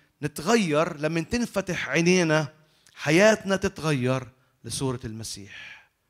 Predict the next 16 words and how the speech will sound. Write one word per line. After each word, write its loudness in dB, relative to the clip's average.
احنا 0
عيوننا 2
مغمضة، 0
مش 0
شايفين. -4
نيجي -2
على -2
الكنيسة، -8
بنروح، -4
نيجي -14
على... -14
ايش 0
الرب 2
كلمك؟ 2
مش -14
عارف. -10